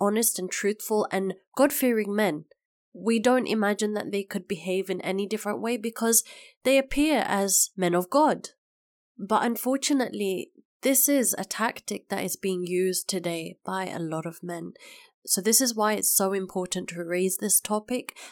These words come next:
and educate each other on this. We've heard of many cases of high-profile Muslim community leaders, Muslim teachers,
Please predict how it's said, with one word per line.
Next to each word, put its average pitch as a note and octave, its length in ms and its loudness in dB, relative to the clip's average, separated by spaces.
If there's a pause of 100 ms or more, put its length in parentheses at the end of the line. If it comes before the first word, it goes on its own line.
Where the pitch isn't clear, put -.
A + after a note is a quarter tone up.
(100)
and F3+ 160 -4
educate F3+ 600 -4
each F#3 300 -6
other E3 360 -6 (180)
on E3 280 -2
this. - 460 -4 (960)
We've G3 220 2
heard G3+ 280 2
of G3 120 -2
many G3 300 0
cases E3+ 680 -4 (100)
of D#3+ 360 -4 (420)
high-profile G#3 1200 2 (200)
Muslim F#3+ 800 2
community A3+ 640 2
leaders, G#3 760 0 (280)
Muslim F3 500 0
teachers, A3 1080 2